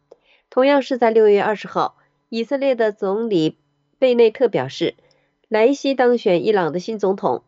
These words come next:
这应该是向全世界敲响的最后一记警钟，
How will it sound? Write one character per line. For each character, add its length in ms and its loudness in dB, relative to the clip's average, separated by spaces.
这 100 2
应 200 -2
该 180 0
是 180 -4
向 240 -2
全 220 -2
世 140 -6
界 160 4
敲 260 -4
响 220 -4
的 120 0
最 200 -2
后 180 0
一 80 0
记 160 -6
警 220 -8
钟， 240 0